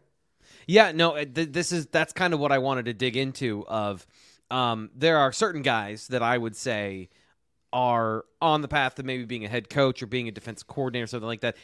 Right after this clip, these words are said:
Anthony Poindexter is already interviewed for head coaching positions. Manny Diaz has been a head coach.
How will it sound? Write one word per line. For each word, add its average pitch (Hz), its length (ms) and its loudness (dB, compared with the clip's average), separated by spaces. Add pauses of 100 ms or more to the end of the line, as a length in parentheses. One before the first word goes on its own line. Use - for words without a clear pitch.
Anthony 135 320 -4
Poindexter 120 560 -2
is 107 160 -8
already 131 360 0
interviewed 117 520 -4
for 101 100 -8
head 110 160 -4
coaching 104 320 -6
positions. 95 440 -14
Manny 170 240 -2
Diaz 131 340 2 (260)
has 117 140 -8
been 143 260 0
a 117 60 -2
head 110 260 -4
coach. 104 320 -4